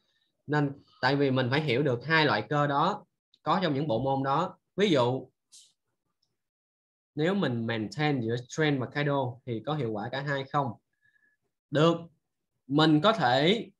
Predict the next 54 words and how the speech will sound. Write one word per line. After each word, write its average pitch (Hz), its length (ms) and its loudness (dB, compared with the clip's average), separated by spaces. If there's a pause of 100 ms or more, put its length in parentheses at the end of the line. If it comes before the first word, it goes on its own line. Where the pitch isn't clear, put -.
duy 175 300 0
trì 139 220 -2
cả 131 180 -2
loại 131 180 2
một 127 360 2
và 120 160 -4
loại 117 180 -2
hai 156 460 0 (140)
cùng 123 200 0
lúc 156 120 2
với 185 120 2
nhau. 156 400 2 (580)
Thì 143 120 0
ví 170 200 0
dụ 139 200 2
như 160 220 2
chúng 208 140 -2
ta 160 240 4
là 139 80 -2
những 131 200 -4
người 127 140 -4
tập 113 140 -4
bình 117 180 -4
thường 120 300 0
hoặc 113 160 -2
khách 202 200 -2
hàng 120 200 0
của 120 100 -8
chúng 151 120 -2
ta 143 180 4
là 123 60 2
những 123 160 0
người 120 120 -2
tập 104 120 -8
bình 110 200 -6
thường, 113 260 -2 (720)
vừa 139 180 2
muốn 175 240 6
mạnh, 131 320 2 (480)
vừa 135 200 0
muốn 165 160 0
đẹp 127 280 -2 (260)
mà 127 300 0
cũng 165 180 0
vừa 143 160 6
muốn 170 260 0
khỏe 147 320 -2
tim 165 140 2
mạch 131 200 0 (600)
thì 147 140 -2
mình 143 120 -2
tập 135 180 -2
cả 156 80 -2
hai. 180 300 2